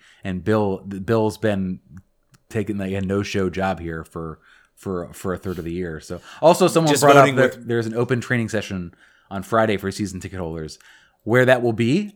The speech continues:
Speaker 1: I don't know if that's a T B D or if you guys are gonna be hanging
Speaker 2: Yeah.
Speaker 1: out at a high school. Uh, we'll see. Uh,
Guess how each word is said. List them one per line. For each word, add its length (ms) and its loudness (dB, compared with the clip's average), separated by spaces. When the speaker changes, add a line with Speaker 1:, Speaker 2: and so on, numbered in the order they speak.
Speaker 1:
I 140 4
don't 100 4
know 80 2
if 60 -2
that's 180 -2
a 40 -14
T 180 -6
B 140 -2
D 340 2
or 500 4
if 80 -8
you 80 0
guys 140 2
are 20 -4
gonna 140 -2
be 80 0
hanging 160 0
Speaker 2:
Yeah. 140 2
Speaker 1:
out 60 0
at 60 2
a 20 2
high 140 4
school. 420 -4
Uh, 280 0
we'll 140 -4
see. 300 0
Uh, 100 -2